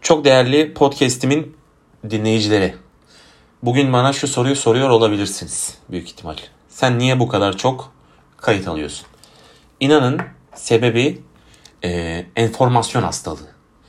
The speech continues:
İnsanlara bilgi paylaş-, insanlarla bilgi paylaşmayı ben artık çok seviyorum.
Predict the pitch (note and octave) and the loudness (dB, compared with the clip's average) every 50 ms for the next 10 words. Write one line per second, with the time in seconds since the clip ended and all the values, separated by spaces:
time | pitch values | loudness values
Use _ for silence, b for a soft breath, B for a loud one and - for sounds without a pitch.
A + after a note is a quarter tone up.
0 | b b b b b b _ _ B2 A2+ - - A#2+ A#2+ A#2 G#2+ A#2+ B2+ B2 A#2 | b b b b b b _ _ -4 -4 0 0 0 2 2 2 2 2 0 0
1 | A2+ A2 A2+ B2 B2 A#2 G2+ F#2 E2+ F2 F#2 - - A2+ G#2+ - A#2 A2+ B2 C3+ | -2 -2 -2 -2 -2 -2 0 0 0 0 -2 -4 -6 -6 -4 -2 0 0 2 2
2 | B2 G#2 F#2+ G#2+ A2 G#2+ A#2+ A#2+ - G2 F#2 F2+ F2 - C3+ C3+ B2 G2+ F2+ F#2 | 0 0 0 0 -2 -2 -2 -4 -2 -2 0 -2 -2 -4 -4 -2 -2 0 -2 -2
3 | F#2+ - - - A#2 A2+ - - D#2+ D2+ D2 C#2 - | -4 -6 -4 -4 -4 -4 -6 -8 -10 -12 -12 -14 -16